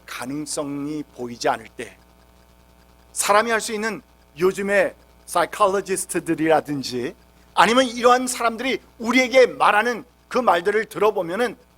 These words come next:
무엇이냐면, 한마디로 말해서 포지티브 띵킹입니다. 일이 어렵고 정말 우리에게 큰 고난이 닥쳐왔을 때, 그리고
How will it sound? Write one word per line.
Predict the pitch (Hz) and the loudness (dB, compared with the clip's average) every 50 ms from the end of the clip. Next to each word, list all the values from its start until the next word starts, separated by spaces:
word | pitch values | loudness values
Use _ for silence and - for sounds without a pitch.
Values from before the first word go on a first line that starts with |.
| _ _ _ _ | _ _ _ _
무엇이냐면, | - 131 190 196 196 - 196 165 175 214 214 175 - _ _ _ | -2 0 0 0 0 0 -2 0 0 -2 -4 -6 -8 _ _ _
한마디로 | - - 262 285 277 269 240 262 262 269 | -8 -6 0 2 4 4 4 4 4 4
말해서 | 254 247 226 226 214 - 254 240 - _ _ _ _ _ _ | 6 4 4 2 0 -2 -2 -4 -4 _ _ _ _ _ _
포지티브 | - - 254 254 254 226 220 233 - _ - 226 214 208 208 - - _ _ _ - | -10 -4 -2 -2 0 -2 -2 -6 -8 _ 2 2 2 2 0 -4 -20 _ _ _ 2
띵킹입니다. | 262 233 - - 180 185 156 131 117 104 101 101 _ _ _ _ _ _ _ _ _ _ _ _ _ _ _ _ _ _ _ _ _ _ _ _ _ _ _ _ _ _ _ _ _ _ _ _ _ _ _ _ _ _ _ _ _ _ _ _ _ _ _ _ | 2 2 2 0 -8 -8 -8 -10 -12 -16 -20 -20 _ _ _ _ _ _ _ _ _ _ _ _ _ _ _ _ _ _ _ _ _ _ _ _ _ _ _ _ _ _ _ _ _ _ _ _ _ _ _ _ _ _ _ _ _ _ _ _ _ _ _ _
일이 | - 214 226 262 | -2 2 6 8
어렵고 | 285 262 240 240 247 240 240 - - 247 233 202 135 - - _ _ _ _ _ _ _ _ _ _ _ _ _ _ _ _ _ _ _ _ _ | 10 10 10 10 8 6 4 2 2 0 2 2 0 -2 -8 _ _ _ _ _ _ _ _ _ _ _ _ _ _ _ _ _ _ _ _ _
정말 | - - - 220 - - - 277 311 302 285 294 285 | -8 -6 -4 -4 -2 0 2 2 4 6 6 6 6
우리에게 | 262 240 247 254 240 262 254 | 4 4 2 2 2 2 0
큰 | - - 302 254 | 0 -2 -6 -6
고난이 | - - 214 240 226 220 226 226 | 0 2 4 4 4 2 0 -2
닥쳐왔을 | - - 208 185 - - - 214 190 165 147 - 160 147 | -4 -4 -4 -4 -4 -6 -6 -4 -2 -2 -2 -4 -8 -10
때, | - _ 165 156 135 - _ _ _ _ _ _ _ _ _ _ _ _ _ _ _ _ _ _ _ _ _ - | -12 _ -10 -10 -10 -12 _ _ _ _ _ _ _ _ _ _ _ _ _ _ _ _ _ _ _ _ _ -4
그리고 | - 240 262 233 262 233 - - | -2 -2 2 4 4 4 4 2